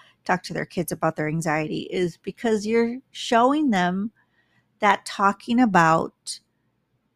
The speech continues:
anxiety and emotions and feelings is normal. And that is my mission in life, to normalize mental health. So because I do what I do, and I think we should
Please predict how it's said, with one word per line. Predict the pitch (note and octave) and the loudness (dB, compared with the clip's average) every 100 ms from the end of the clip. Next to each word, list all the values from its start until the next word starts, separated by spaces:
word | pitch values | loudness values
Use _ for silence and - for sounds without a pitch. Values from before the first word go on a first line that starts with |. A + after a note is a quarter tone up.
| _ - | _ -4
anxiety | G3+ G3 F#3+ F#3 F3+ F3+ F3 F3 E3+ - | 0 0 2 4 4 2 0 -2 -4 -4
and | E3+ | -4
emotions | E3+ F3+ F3+ - F#3 E3+ E3+ D#3+ | -2 0 0 -2 -2 -2 -4 -4
and | D#3+ D#3+ | -8 -6
feelings | F#3+ F#3 F3 F3 F3 | -4 -2 0 -2 -4
is | - F3 | -6 -4
normal. | G3 A#3+ D4+ - E3+ _ _ _ _ _ _ _ _ _ | -2 -2 -2 -6 -8 _ _ _ _ _ _ _ _ _
And | G#3 G3 G3 G3 F#3+ - | -4 -2 -2 -4 -6 -10
that | E3 D#3 F3 | -6 -4 -2
is | G#3+ | -2
my | A3 G#3+ | -2 0
mission | G3+ - G3+ | -2 -2 -2
in | G3+ | -2
life, | G#3 D4+ E4 - - | -2 -4 -8 -12 -10
to | G3 | -2
normalize | F3 E3+ G#3 B3 G3 E3+ E3+ - | 0 2 2 2 0 -2 -6 -10
mental | E3 D3 | -12 -12
health. | D#3 - - - | -10 -10 -12 -12
So | - E3+ | -12 -10
because | F#3+ - B3 B3 A3+ A3 - - | -10 -2 0 0 -2 -8 -6 -2
I | F3+ F#3 F#3+ | -2 -2 -4
do | F3 G3 | -6 -6
what | F#3+ | -6
I | F3 | -8
do, | D#3+ D#3 D#3 D3+ E3+ | -8 -10 -8 -10 -10
and | E3 | -8
I | D#3+ E3+ E3+ F3 - _ _ _ | -6 -4 -4 -6 -12 _ _ _
think | G3+ F3+ F3 - _ _ _ _ _ _ _ _ | -6 -4 -4 -8 _ _ _ _ _ _ _ _
we | F3+ F#3 | -10 -8
should | F3 - G#3+ G3+ | -6 -2 -2 -2